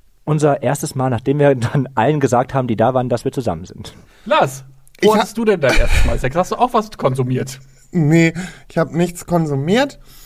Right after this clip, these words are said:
Speaker 3: und, ähm, ich kann mich ehrlich gesagt einfach nicht dran erinnern. Ich habe jetzt wirklich,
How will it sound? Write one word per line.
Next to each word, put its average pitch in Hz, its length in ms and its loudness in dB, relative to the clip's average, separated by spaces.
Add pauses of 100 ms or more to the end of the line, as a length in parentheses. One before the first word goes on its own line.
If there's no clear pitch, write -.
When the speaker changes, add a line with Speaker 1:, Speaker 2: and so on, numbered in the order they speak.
(300)
Speaker 3:
und, 180 500 0
ähm, 170 340 4
ich - 140 -8
kann 170 200 -2
mich 165 160 -6
ehrlich 151 220 0
gesagt 151 320 0
einfach 180 260 2
nicht 170 180 -2
dran 160 140 0
erinnern. 117 420 0
Ich 131 100 -4
habe 160 380 2
jetzt 156 240 -4
wirklich, 170 340 -2